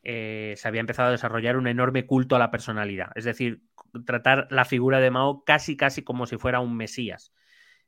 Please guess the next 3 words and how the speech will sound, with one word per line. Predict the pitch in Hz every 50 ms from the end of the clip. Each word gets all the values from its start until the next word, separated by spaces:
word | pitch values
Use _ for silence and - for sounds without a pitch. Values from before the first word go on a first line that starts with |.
| _ _ -
Em, | - 131 127 123 123 120 120 120 117 117 113 113 113 113 113 110 110 - - _ _ _ _ _ _ _ _ _ _ _ _ _ _ _ _ _ _ _ _ _ _ _ _ _ _ _ - -
Mao | - 139 131 139 147 156 165 160 143
era | 143 143 147 143 143 135 131 123 117 - -